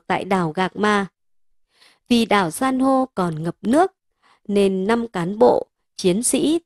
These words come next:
tổ bảo vệ cờ đứng hàng dọc để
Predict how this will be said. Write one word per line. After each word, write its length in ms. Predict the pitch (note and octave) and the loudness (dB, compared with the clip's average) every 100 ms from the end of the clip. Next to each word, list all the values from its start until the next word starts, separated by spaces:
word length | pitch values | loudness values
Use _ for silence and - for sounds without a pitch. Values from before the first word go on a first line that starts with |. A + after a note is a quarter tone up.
| - | 2
tổ 180 | F#3+ | 2
bảo 220 | D#3 E3+ D#3 | 2 -4 -4
vệ 280 | E3 E3+ - | 0 0 0
cờ 260 | - F3 E3 - | 0 0 0 -2
đứng 180 | F#3 B3 | 0 0
hàng 260 | - G3 D#3+ | 0 -2 0
dọc 300 | D#3 F3+ - _ _ - | 2 0 0 _ _ 0
để 340 | G#3 F3+ E3 | 4 4 0